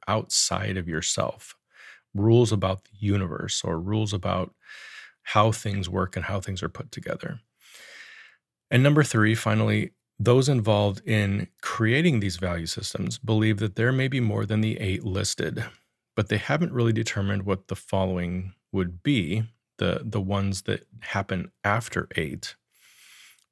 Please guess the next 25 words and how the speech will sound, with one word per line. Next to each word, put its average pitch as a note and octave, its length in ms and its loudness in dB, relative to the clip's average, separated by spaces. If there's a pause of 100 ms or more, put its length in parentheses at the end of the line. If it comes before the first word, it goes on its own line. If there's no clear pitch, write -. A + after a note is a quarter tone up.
(240)
because A2+ 520 2 (160)
they A2+ 440 0
haven't G#2+ 520 -2
really G2 680 0 (260)
shown F#2+ 460 -2
themselves F2+ 500 -6
yet. - 200 -4 (300)
Like, G2+ 120 0
there G#2 100 2
aren't G#2 260 0
people G#2 460 -4
or F#2+ 140 0
cultures F#2+ 600 -2
that G2 160 -4 (100)
actually F#2 420 -2
embody F2+ 760 -4 (340)
those E2 240 -4
colors F#2 580 -2
enough F#2+ 380 -2
to - 100 -6
where F2+ 200 -2
we E2 120 -6
can D#2+ 160 -8
study - 320 -4
them. C#2+ 300 -8